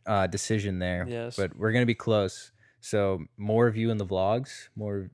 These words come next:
Speaker 1: more going on there.
Speaker 2: Well, now, now we, I mean, we were already
Speaker 1: We
Speaker 2: pretty
Speaker 1: were.
Speaker 2: close without living with each other, but now when we're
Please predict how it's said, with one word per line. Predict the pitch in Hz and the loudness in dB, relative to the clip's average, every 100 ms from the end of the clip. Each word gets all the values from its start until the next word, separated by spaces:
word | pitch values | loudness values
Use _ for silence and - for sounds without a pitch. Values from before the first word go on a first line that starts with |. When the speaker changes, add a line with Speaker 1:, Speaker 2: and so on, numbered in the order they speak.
| - | -12
Speaker 1:
more | 104 98 | -6 -6
going | 101 101 95 | -4 -4 -4
on | 98 | -4
there. | 107 117 131 _ _ _ _ _ - | -4 -4 -6 _ _ _ _ _ -14
Speaker 2:
Well, | 135 127 123 | -2 2 2
now, | 123 131 131 | 2 0 2
now | 135 135 131 | 2 4 4
we, | 131 127 139 131 131 | 2 0 0 2 0
I | 127 | -4
mean, | 127 120 127 | -4 -4 -6
we | 127 135 | -6 -2
were | 131 131 | 2 4
already | 131 135 127 123 - _ _ _ _ - - _ | 4 4 2 -2 -6 _ _ _ _ -20 -20 _
Speaker 1:
We | 113 | 2
Speaker 2:
pretty | 151 143 | 6 6
Speaker 1:
were. | 104 | 6
Speaker 2:
close | 143 147 143 131 - - - | 6 6 6 2 -2 -10 -16
without | - 139 131 127 127 123 - - _ _ _ _ 82 | -4 0 4 4 4 2 -6 -20 _ _ _ _ -8
living | 143 139 139 131 120 120 | 2 4 4 0 -4 -4
with | 127 123 | 0 2
each | 123 - | 2 2
other, | 131 127 | 2 2
but | 113 117 - | 0 -6 -2
now | 123 123 127 120 120 _ _ - | 0 2 4 2 -2 _ _ -6
when | 135 123 | 0 2
we're | 127 131 120 113 | 4 6 6 4